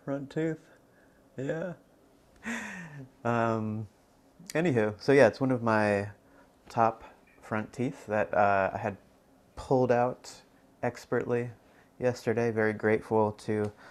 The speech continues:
the good care of the, uh,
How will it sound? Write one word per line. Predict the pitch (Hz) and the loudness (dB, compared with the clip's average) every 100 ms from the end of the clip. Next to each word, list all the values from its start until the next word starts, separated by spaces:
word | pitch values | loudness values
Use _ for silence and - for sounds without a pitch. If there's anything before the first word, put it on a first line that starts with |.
| - - - - - - - - - - _ | -20 -20 -20 -20 -20 -20 -20 -20 -20 -20 _
the | - 120 | 4 6
good | 123 110 | 6 4
care | - 120 113 113 113 | 2 4 6 8 8
of | 110 107 101 - - - 110 | 6 4 0 -8 -10 -10 -6
the, | 101 104 101 | -4 0 0
uh, | 95 95 | 2 0